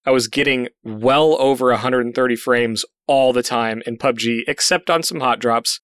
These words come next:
But this machine runs it extremely well. So I, I'm excited to get it out there, man.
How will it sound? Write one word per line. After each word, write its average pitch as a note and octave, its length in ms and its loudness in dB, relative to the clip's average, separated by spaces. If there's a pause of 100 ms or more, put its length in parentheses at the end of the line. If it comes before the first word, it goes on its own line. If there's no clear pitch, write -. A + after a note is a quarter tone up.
But C#3 160 -2
this E3 180 2
machine D#3 440 0
runs A#2+ 320 0
it A#2 160 2 (100)
extremely A#2+ 960 0
well. G2+ 320 -4
So - 160 -2
I, G3 260 0
I'm G#3+ 200 0
excited C3+ 360 0
to A#2 60 -8
get A2+ 140 -4
it G2+ 80 -10
out G2 200 -10
there, G#2+ 160 -12
man. G#2 200 -16